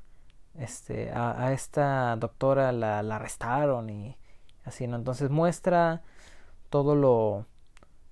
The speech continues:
así como to-, to-, toda esa, to-, todo lo, las imágenes que genera ese, que, ese miedo, esa sospecha que le brindan legitimidad a este personaje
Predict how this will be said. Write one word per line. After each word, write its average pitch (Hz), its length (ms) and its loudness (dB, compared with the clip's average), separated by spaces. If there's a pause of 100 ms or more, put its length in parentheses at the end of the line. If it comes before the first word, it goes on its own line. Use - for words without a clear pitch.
(100)
así 135 180 0
como 151 220 -2
to-, 160 240 -2
to-, 160 200 -2
toda 180 240 4
esa, 170 200 0
to-, 170 200 -4
todo 190 200 0
lo, 190 160 4
las 151 300 -2
imágenes 147 420 -4
que - 100 -10
genera 127 360 -4
ese, 127 260 -6
que, - 400 -10
ese 117 180 -6
miedo, 156 520 -2 (260)
esa 135 220 -6
sospecha 151 720 -6 (720)
que 131 160 0
le 123 120 2
brindan 139 460 4
legitimidad 127 880 2
a 107 640 -2 (260)
este - 280 -6
personaje 131 800 -2